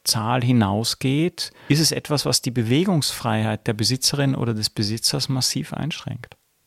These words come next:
Das heißt, der Kokon, der Schutz, die schöne, selbstgesammelte Welt wird dann auf einmal auch so ein riesiger Panzer, den man ja erstmal dann bewegen und manipulieren muss.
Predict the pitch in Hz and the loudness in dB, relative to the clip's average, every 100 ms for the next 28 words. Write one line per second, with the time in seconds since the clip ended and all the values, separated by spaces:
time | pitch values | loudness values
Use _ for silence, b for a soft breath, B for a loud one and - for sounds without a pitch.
0 | _ _ b b - 117 120 - 117 - | _ _ b b -2 2 2 2 0 0
1 | 135 - - 120 131 156 196 202 B B | -2 -2 0 2 2 2 2 0 B B
2 | B B - 117 - - 190 - - - | B B -8 0 0 2 -2 -2 0 2
3 | - - 123 - 139 143 156 139 123 - | 0 -2 0 2 4 4 4 4 2 2
4 | - - 131 127 131 127 113 107 117 151 | -2 0 2 2 2 0 0 2 2 0
5 | 185 - b b b b b - 123 143 | -2 -10 b b b b b 0 2 4
6 | 139 131 127 131 131 - - 139 135 113 | 2 2 2 2 2 0 0 2 4 4
7 | 143 147 147 - - 196 - 113 110 110 | 2 0 -2 -6 -6 -4 -2 -2 -2 -6
8 | _ - 113 120 113 113 113 113 - 123 | _ 0 2 2 2 2 0 -4 -2 0
9 | 120 117 113 104 117 107 107 117 127 120 | 0 0 -2 0 0 2 2 2 0 -2
10 | - 123 123 117 131 123 170 143 - - | -4 -6 -6 -4 -4 -4 -4 -6 -8 -10